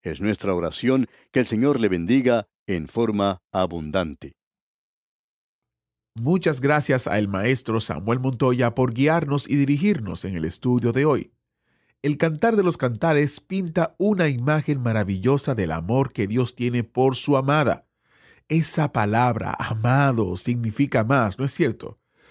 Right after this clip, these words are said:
Speaker 2: Cuando usted sabe cuán rico es el afecto y el compromiso que Dios tiene hacia nosotros. Y hablando de amado, quiero hablarles de los recursos destacados que tenemos en este mes, que consiste en el comentario de Proverbios,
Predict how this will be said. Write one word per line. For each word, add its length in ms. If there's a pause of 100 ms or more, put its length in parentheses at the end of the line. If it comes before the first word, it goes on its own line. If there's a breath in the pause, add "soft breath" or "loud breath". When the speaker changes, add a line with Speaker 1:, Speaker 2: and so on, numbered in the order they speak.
(140 soft breath)
Speaker 2:
Cuando 260
usted 220
sabe 480
cuán 320
rico 540
es 120
el 120
afecto 480
y 60
el 120
compromiso 800 (200 loud breath)
que 140
Dios 320
tiene 420
hacia 220
nosotros. 760 (680)
Y 120
hablando 420
de 320
amado, 560 (240)
quiero 220
hablarles 420
de 60
los 200
recursos 520
destacados 640
que 100
tenemos 640
en 240
este 520
mes, 520 (200 soft breath)
que 120
consiste 680
en 80
el 140
comentario 500
de 140
Proverbios, 840